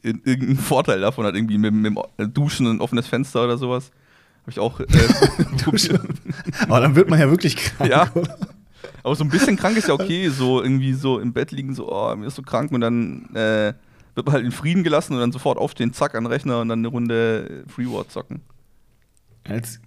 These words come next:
Speaker 2: Kind gab's auch immer, also jetzt, das war natürlich schon älter, aber als Kind gab's immer so zwei Krankheitsstadien. Einmal das Krankheitsstadium, du bist zu Hause, weil's,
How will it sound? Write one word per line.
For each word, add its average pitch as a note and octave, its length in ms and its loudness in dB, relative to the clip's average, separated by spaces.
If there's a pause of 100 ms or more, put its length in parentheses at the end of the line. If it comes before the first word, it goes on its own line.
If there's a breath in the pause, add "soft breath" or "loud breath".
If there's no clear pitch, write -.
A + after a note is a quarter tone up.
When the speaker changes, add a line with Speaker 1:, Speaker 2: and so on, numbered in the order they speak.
(300)
Speaker 2:
Kind G3+ 280 -2
gab's E3+ 320 -6
auch A#2+ 140 -8
immer, F#3 520 0
also B2 180 0
jetzt, A#2 300 -6
das A2+ 120 -8
war A#2 80 0
natürlich A2 220 -6
schon G#2 260 -14
älter, B2+ 320 -6
aber A#2 160 -4
als A#2 200 -6
Kind G3 340 -4
gab's B2+ 180 -8
immer C#3 140 -6
so B2+ 100 -2
zwei B2 320 -6
Krankheitsstadien. F#2+ 760 -6
Einmal C#3 200 -4
das C3+ 140 -4
Krankheitsstadium, B2 840 -4 (480 loud breath)
du A#2 100 -4
bist - 440 0
zu A2+ 160 -2
Hause, D3 360 0
weil's, A#2+ 260 0